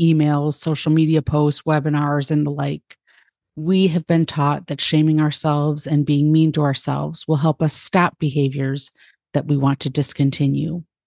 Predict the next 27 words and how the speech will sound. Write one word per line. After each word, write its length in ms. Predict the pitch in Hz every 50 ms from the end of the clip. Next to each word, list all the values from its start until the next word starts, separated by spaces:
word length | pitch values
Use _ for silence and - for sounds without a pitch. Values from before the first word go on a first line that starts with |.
| _ _ _ _ _ _ _ _ -
But 100 | 165 156
I 80 | 151
promised 540 | 147 - - 175 156 156 160 170 - - -
you 100 | 180 175 151
that 140 | 180 151
it 120 | 143 139 -
does 180 | 165 147 -
not 220 | 160 160 160 147 160
work 260 | 160 151 143 _ -
like 200 | 143 139 135 _
this. 500 | - - - 160 - - - - - - _ _ _ _ _ _ _ _ _ -
It 160 | - 151 135 160
might 360 | 156 147 143 147 151 143 -
be 100 | 190 185
helpful 380 | 165 170 165 - _ - 170 175
in 100 | 175 180
the 60 | 185
short 340 | - - - 147 151 - -
term, 360 | - 147 139 139 139 143 139
but 120 | 135 147
it 140 | 147 147 147
never 260 | 151 143 143 139 156
works 400 | 151 147 156 143 139 - - -
in 60 | 147 147
the 100 | 147 143
long 320 | 135 135 131 131 147 -
run, 360 | - - 175 175 180 180 156